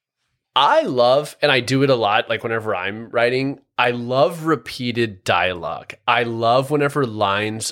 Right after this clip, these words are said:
are, y-, you could have said, "Had it not been for Tommy, Alfred, Huntress, and Oracle." But whenever you get that repetition, it makes it sing-songy and it makes it poetic in a way that I love.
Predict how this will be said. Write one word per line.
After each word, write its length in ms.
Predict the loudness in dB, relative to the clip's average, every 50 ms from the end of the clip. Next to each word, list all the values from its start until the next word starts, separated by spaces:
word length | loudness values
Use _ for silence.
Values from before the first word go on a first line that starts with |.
| -6 -2
are, 540 | -2 0 0 0 -2 -4 -4 -6 -10 -12 _ _ _ _ _ _ _ _ _ _ _ _ _ _ _ _ -20
y-, 140 | -20 -18 _
you 200 | -6 -4 -4 -2
could 160 | 0 0 0 0
have 100 | 0 0
said, 260 | 2 4 2 2 2
"Had 200 | 0 -2 -2 -2
it 100 | -2 -2
not 320 | 0 0 0 0 -2 -4
been 160 | -6 -8 -8
for 220 | -8 -8 -10 -10 -10
Tommy, 560 | -6 -4 -2 0 0 -2 -4 -6 -10 -12 _ _ _ _ _ _ _ -2
Alfred, 540 | 0 0 0 -2 -4 -8 -10 -10 -10 -12 -16 _
Huntress, 560 | -8 -4 -4 -4 -4 -4 -6 -4 -4 -6 -6 -6 -4
and 240 | -4 -2 -2 -2 -4
Oracle." 580 | -4 -2 -2 -4 -4 -6 -6 -6 -6 -6 -8 _ -20 -20 -20 -18 _ -2
But 180 | 0 0 0
whenever 300 | 2 2 2 2 2 2
you 220 | 0 0 0 0 0
get 260 | 0 -2 -2 0 0
that 180 | 0 0 0 -2
repetition, 920 | -4 -4 -4 -4 -4 -6 -10 -8 -10 -8 -6 -4 -2 0 0 0 0 0 -2 -8 -14 -20 -20 -20 -20 -6 _ -2
it 120 | 0 2
makes 280 | 0 0 0 0 -2 -4
it 120 | -2 0
sing-songy 960 | 0 2 2 2 2 2 2 2 2 4 2 2 2 2 2 2 0 2 2
and 120 | 2 0 0
it 80 | 0
makes 200 | -2 -2 -2 -2
it 120 | -2 -2 -2
poetic 480 | -2 0 2 2 2 0 0 0 0
in 80 | 0 2
a 40 | 2
way 200 | 2 2 2 2
that 160 | 0 0 -2
I 40 | -2
love. 360 | -4 -6 -8 -8 -10 -12 -14